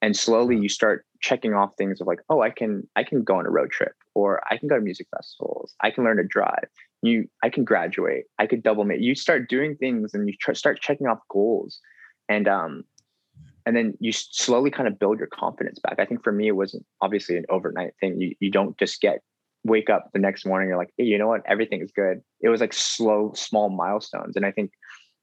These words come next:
Speaker 1: one, one thing I always tell myself and, and, you know, others is just, like, celebrate the small wins because life is so short, moves so fast. Uh, you gotta just appreciate, you know,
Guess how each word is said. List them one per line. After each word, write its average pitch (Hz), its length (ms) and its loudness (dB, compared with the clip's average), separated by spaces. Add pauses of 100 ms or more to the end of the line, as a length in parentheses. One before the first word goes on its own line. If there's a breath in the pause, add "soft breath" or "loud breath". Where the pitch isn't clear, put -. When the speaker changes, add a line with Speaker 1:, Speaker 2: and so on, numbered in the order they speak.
Speaker 1:
one, 104 320 2
one 110 180 2
thing 107 160 2
I 95 80 4
always 95 220 2
tell 98 160 -2
myself - 420 -2
and, 92 240 -6 (160)
and, 95 320 -2 (640)
you 107 80 2
know, - 80 4
others 190 320 2
is 82 140 -8
just, - 140 -4
like, 87 120 -2
celebrate 113 420 2
the - 60 -6
small 92 320 -2
wins 95 480 -4
because 95 420 0 (380)
life 101 260 2
is 107 80 0
so 95 160 2
short, 98 360 0
moves 98 200 -2
so 95 180 0
fast. 95 540 -2 (540)
Uh, 92 140 0
you 98 100 0
gotta 101 200 4
just 101 260 -8
appreciate, 98 680 -2 (260)
you 104 100 0
know, 90 100 0